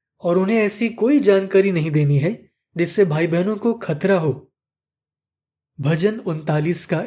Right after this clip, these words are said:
एक। हम सब चाहते हैं कि हमारे घर वाले, हमारे दोस्त, भाई बहन और दूसरे लोग हम पर भरोसा करें,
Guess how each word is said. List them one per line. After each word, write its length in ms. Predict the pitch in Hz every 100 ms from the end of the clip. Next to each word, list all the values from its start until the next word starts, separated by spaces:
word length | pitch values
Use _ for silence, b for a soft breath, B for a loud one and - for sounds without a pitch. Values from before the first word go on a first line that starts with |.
| 170
एक। 220 | 127 - - _ _ _ _ _ _ _ _ _ _ _ -
हम 140 | 170
सब 320 | 185 - 269 269
चाहते 420 | 196 170 156 151
हैं 340 | 139 208 - _ -
कि 120 | 190
हमारे 400 | 165 165 170 170
घर 300 | 135 156 196
वाले, 440 | 196 196 208 226 _ _ _ _ _
हमारे 360 | 165 147 151 156
दोस्त, 600 | 143 143 226 240 - _ _ _ _ _ _ -
भाई 320 | 117 147 190
बहन 420 | 185 190 220 - _ _ -
और 180 | 160 151
दूसरे 420 | 170 196 - 269
लोग 440 | 165 156 196 - _ -
हम 220 | 185 190
पर 140 | 226 220
भरोसा 560 | 143 135 156 175 208
करें, 360 | 196 160 135